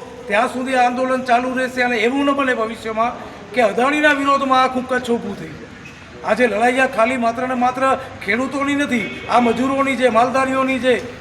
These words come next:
આ તમામે વર્ગની છે જ્યાં આગળ અદાણી કામ કરે છે. અદાણીને જી કે જનરલ હોસ્પિટલ મફતમાં ન-, નેવ-, નવ્વાણું વર્ષ માટે આપી દેવામાં આવી છે, એનામાંથી અદાણી પૈસા કમાય છે.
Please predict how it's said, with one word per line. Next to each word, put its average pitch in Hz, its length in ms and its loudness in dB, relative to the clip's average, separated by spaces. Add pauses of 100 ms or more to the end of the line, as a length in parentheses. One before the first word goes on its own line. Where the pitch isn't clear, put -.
(180)
આ 240 100 4
તમામે 269 520 2
વર્ગની 277 440 2
છે 285 140 2
જ્યાં 269 200 2
આગળ 269 200 0
અદાણી 269 320 2
કામ 262 240 2
કરે 240 240 0
છે. 240 380 -4 (920)
અદાણીને 285 540 4
જી 254 160 -2
કે 294 220 4
જનરલ 269 380 -2
હોસ્પિટલ 254 420 -4
મફતમાં 247 680 2
ન-, 220 340 -4
નેવ-, 247 240 2
નવ્વાણું 269 340 4
વર્ષ 277 220 0
માટે 262 240 -2
આપી 254 260 0
દેવામાં 254 380 -2
આવી 254 200 -6
છે, 214 180 -8 (400)
એનામાંથી 269 520 2
અદાણી 262 320 2
પૈસા 277 400 2
કમાય 240 380 0
છે. 226 460 -6